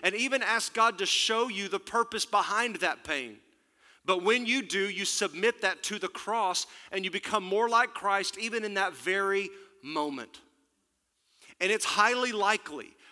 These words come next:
that the persecution, the ridicule, and the insults you're experiencing right now is growing you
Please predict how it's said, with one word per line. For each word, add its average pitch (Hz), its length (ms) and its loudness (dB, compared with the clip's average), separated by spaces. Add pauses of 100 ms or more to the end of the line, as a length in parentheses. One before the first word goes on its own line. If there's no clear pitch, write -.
that 196 160 2
the 190 80 -4
persecution, 208 1000 -2
the 175 80 -2
ridicule, 214 560 -2
and 190 100 -2
the 185 160 -4
insults 202 560 -4
you're 214 140 -2
experiencing 196 640 -4
right 185 280 2
now 170 300 -4 (300)
is 185 200 2
growing 196 520 0
you 151 280 -2